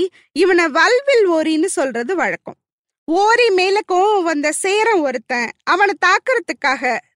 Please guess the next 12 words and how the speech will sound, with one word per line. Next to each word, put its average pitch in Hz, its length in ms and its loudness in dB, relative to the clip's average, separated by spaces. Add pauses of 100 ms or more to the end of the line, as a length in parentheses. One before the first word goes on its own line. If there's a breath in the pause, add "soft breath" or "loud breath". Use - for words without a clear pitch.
திருக்கோவலூர்ல 349 920 0 (360)
அப்போ 339 360 0
இருந்த 392 420 0
தலைவன் 311 560 -2 (160)
மலையமான் 415 680 0
திருமுடிக்காரி 392 800 -2
கிட்ட 269 300 -8
ஹெல்ப்புக்கு 370 520 -4
போறான். 254 360 -4 (600)
திருமுடிக்காரியும் 415 960 0 (280)
ஒண்ணு 440 280 2
வீரத்துல 370 460 0